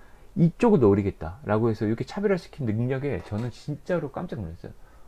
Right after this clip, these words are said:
"와, 진짜 대단하다. 대단하다. 네, 최고." 라는 생각 진짜 들었습니다. 그래서, 아, 이렇게 생각을 해야지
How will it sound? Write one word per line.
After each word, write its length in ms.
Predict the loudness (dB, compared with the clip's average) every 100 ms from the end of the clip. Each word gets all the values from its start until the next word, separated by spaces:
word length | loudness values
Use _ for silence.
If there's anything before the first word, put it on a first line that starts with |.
| -6
"와, 240 | -6 -6 -10 -20 -20 -20 -20 -20
진짜 360 | -8 -4 -4
대단하다. 460 | -6 -8 -10 -10 -16 -20 -20 -20 -20 -20 -20 -20 -20 -20 -14
대단하다. 440 | -10 -8 -10 -14 -20 -16
네, 140 | -12 -10 -12 -18 -16
최고." 360 | -2 0 0 -4 -16 -20 -20 -14 -6
라는 160 | -4
생각 260 | -4 -6 -4
진짜 300 | -4 -2 -2
들었습니다. 480 | -4 -12 -16 -16 -6
그래서, 380 | -2 0 -2 -6 -20 -20 -20 -20 -20 -20 -12
아, 200 | -6 -2
이렇게 580 | 0 0 0 -6 -2 -2
생각을 440 | 0 2 2 2
해야지 600 | 0 0 -2 -4 -4 -6